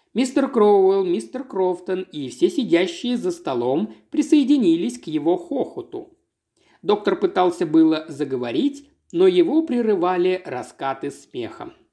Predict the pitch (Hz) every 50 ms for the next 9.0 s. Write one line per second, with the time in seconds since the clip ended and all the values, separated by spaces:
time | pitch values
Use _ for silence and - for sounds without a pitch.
0 | _ _ _ _ _ _ _ _ _ _ _ - 165 - 208 208 208 214 233 320
1 | 320 - - - 143 143 135 131 131 127 127 131 127 123 - - _ _ _ -
2 | 151 139 - 156 - - - 151 147 143 143 151 151 151 - - 156 147 - -
3 | 151 190 262 247 - - 254 254 240 196 175 139 139 151 156 151 151 156 143 139
4 | 143 135 127 123 117 120 139 127 - - _ _ _ 175 175 175 180 170 - 151
5 | 160 170 170 170 175 175 170 170 170 170 175 180 175 170 175 180 160 - - 233
6 | 285 240 - - - - 160 165 165 165 - 175 175 170 160 143 123 117 - -
7 | _ _ - - - - _ _ _ _ _ _ _ _ _ _ - 175 165 196
8 | 196 208 202 170 160 156 156 196 214 214 - - - 240 233 254 262 254 254